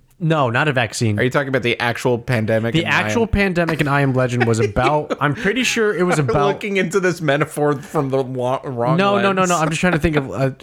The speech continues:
Speaker 1: like, I think it was a mutated measles vaccine that they used to attack cancer. I think it was.
Speaker 2: Something like that.
Speaker 1: And it went nuts.
Speaker 2: And then
Speaker 1: But, like,
Speaker 2: vampires.
Speaker 1: I wouldn't
Speaker 2: Vampire
Speaker 1: want
Speaker 2: zombies.
Speaker 1: that. I wouldn't want that type of environment.
Speaker 2: No, I'm,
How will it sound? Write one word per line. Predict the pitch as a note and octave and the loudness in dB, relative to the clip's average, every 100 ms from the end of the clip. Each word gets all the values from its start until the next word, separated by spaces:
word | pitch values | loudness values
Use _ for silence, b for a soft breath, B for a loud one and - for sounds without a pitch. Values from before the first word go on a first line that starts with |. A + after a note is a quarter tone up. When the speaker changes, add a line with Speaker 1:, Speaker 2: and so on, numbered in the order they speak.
| G#2 | -8
Speaker 1:
like, | C3 C#3+ C3+ | -2 -2 0
I | C#3+ | -2
think | - G#3 A3+ | 0 -2 0
it | F#3+ | 0
was | D3+ | 2
a | |
mutated | C3 A#2+ F3+ - E3+ E3 C3 | 2 2 0 0 2 2 2
measles | B2 C#3+ C3+ A#2+ | 0 0 0 0
vaccine | A#2+ A2+ - B2+ | 0 -2 -4 -2
that | A#2 A2+ | -2 0
they | |
used | A2+ A#2+ C3 | 0 0 0
to | - A#2+ | 0 -2
attack | - G#2 G2+ | 0 -2 -2
cancer. | - G2+ F#2+ D#2+ F#2 - _ b b | -2 -2 -2 -8 -12 -16 _ b b
I | A2 | 0
think | G#2 F#2+ | 2 2
it | F#2+ | 0
was. | F#2 F2 | 0 0
Speaker 2:
Something | A#2 B2 A2 | 2 2 0
like | G#2 F2+ - | -2 -4 -6
that. | F2 | -2
Speaker 1:
And | A2+ | 2
it | A2 | 4
went | A2 G2+ | 4 2
nuts. | G2+ F#2+ - A2 | 0 0 -4 -4
Speaker 2:
And | G#2+ G2+ | -2 -2
then | G2 F#2 | -2 -2
Speaker 1:
But, | F#2+ D3+ | 0 2
like, | D3 C#3 | 2 2
Speaker 2:
vampires. | E2+ E2+ - - - - _ _ _ _ _ _ _ _ _ - | 0 -8 -12 -16 -20 -20 _ _ _ _ _ _ _ _ _ -2
Speaker 1:
I | F3+ | 0
wouldn't | G#3+ G3+ | 0 0
Speaker 2:
Vampire | C#3 D#3+ | 0 0
Speaker 1:
want | F2 | 0
Speaker 2:
zombies. | G2 F2 | -6 -6
Speaker 1:
that. | - | -4
I | |
wouldn't | D3 F#3+ C#3+ | 0 2 2
want | B2+ C#3+ | 0 0
that | C3 A#2 | -2 -2
type | A#2+ A#2 | -2 0
of | A2 | 0
environment. | G2 F#2 C3 D#3+ | -2 -2 -2 0
Speaker 2:
No, | D3 | 0
I'm, | C3 | 0